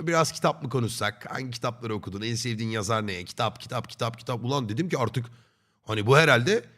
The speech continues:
böyle birkaç yerde, "Ha, ben yazar tanımıyorum." falan dediğimde ya da işte yanlış bir şey söylesem ağır böyle makara geçip susmayacak gibi geliyordu. Öyle bir tokatladım ki onu laf soka soka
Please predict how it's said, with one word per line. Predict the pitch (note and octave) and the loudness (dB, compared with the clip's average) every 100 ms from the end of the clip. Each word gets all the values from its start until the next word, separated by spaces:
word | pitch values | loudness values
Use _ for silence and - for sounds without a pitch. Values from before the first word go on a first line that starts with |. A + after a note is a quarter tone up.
| _ _ _ _ - | _ _ _ _ -4
böyle | C#3+ B2+ | 0 2
birkaç | D3 F#3 F3+ F3+ | 4 4 6 6
yerde, | D#3+ F3 E3+ - | 6 4 2 0
"Ha, | D#3 C#3 | 4 6
ben | |
yazar | D#3 C#3+ C#3 E3 D#3+ | 8 8 6 2 4
tanımıyorum." | D3 F#3 C#3+ A2+ | 4 6 4 2
falan | C3+ C#3+ C#3+ | 2 2 2
dediğimde | C3 B2+ B2 C3+ | 0 0 2 2
ya | A2+ | 2
da | A#2+ | 2
işte | A2 - A#2+ | 0 -2 -2
yanlış | A2 A#2 A#2 A#2+ | 0 2 2 0
bir | - | 0
şey | C#3+ | 0
söylesem | C#3+ B2 A#2+ E3+ - | 2 0 0 -2 0
ağır | C3 C3 D#3+ D#3 | 6 8 8 8
böyle | E3 | 4
makara | D3+ C#3 E3 D#3+ | 2 0 2 2
geçip | D3 D#3+ - _ | 2 -2 -8 _
susmayacak | - - D#3+ D3 A#2 A2+ A#2 | -10 -8 -6 -2 2 2 0
gibi | A2+ G2+ | -4 -2
geliyordu. | G2 G2 C3 F#3+ - _ _ _ _ _ _ _ _ _ _ _ _ _ _ _ - - | -2 -2 -4 -6 -12 _ _ _ _ _ _ _ _ _ _ _ _ _ _ _ -20 2
Öyle | D#3 F#3+ A3 | 8 10 10
bir | - | 4
tokatladım | F3 G3 A3 A#3 | 4 2 4 2
ki | A3 G3 | 6 6
onu | D#3 | 8
laf | C#3+ | 4
soka | - D#3+ | 4 -2
soka | - D3+ A3 D#4+ | 0 0 0 -2